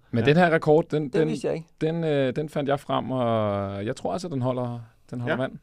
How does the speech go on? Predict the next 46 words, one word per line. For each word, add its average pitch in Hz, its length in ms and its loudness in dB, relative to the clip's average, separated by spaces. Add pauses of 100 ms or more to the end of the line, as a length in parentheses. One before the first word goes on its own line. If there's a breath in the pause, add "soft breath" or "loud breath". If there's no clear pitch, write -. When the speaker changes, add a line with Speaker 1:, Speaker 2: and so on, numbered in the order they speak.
Speaker 2:
ja. 175 180 -4
Speaker 3:
Ja. 196 80 -4 (1000 soft breath)
Speaker 2:
Og 120 100 -12
så, 131 100 -2 (160)
øh, 113 160 0
som 117 160 -6
I 113 40 -2
har 113 120 -2
været 110 200 -2
lidt 113 140 -2
inde 127 160 -4
på, 127 220 -4
har 123 100 -6
du 120 80 -6
også 120 220 -8
haft 120 140 -10
nogle 120 160 -8
flotte, 127 320 -4
øh, 123 240 -4
udenlandsture. 139 680 -4
Du 131 100 -10
har 127 80 -6
været 123 160 -4
i 113 40 -6
Spanien 156 540 -6
og 123 140 -6 (100)
Speaker 3:
<clears throat> 165 80 0
Speaker 2:
Ungarn, 156 400 -6
og 123 60 -10
så 120 400 -6 (360)
har 120 60 -8
du 120 40 -4
også 120 100 -8
spillet 123 220 -8
O 135 140 -4
B 131 60 -12
Esbjerg, 135 600 -6
knap 131 240 -8
så, 139 120 -6
øh, 120 400 -2 (180)
Speaker 3:
Mm. 135 340 -2
Speaker 2:
så 143 120 -2
vi-, 135 280 -4
så, - 160 -2
øh, 123 240 0
fantastiske 139 680 -2